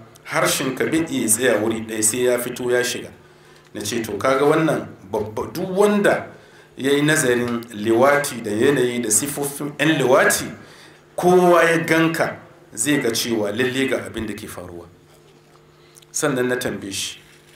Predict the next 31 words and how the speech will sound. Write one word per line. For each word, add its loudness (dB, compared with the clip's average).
"Matarka -2
ta -2
san -2
da -6
zaman -6
cewa -6
kana -2
liwati?" -6
Wai -2
a'a. -6
Na -8
ce, -6
"To, -10
in -2
kai 0
ka -2
samu -2
labari 0
cewa -2
matarka -4
mazinaciya -2
ne, -8
tana -2
fita -4
a -6
bayanka, -8
ya -4
za 0
ka -6
ji -12
shi? -10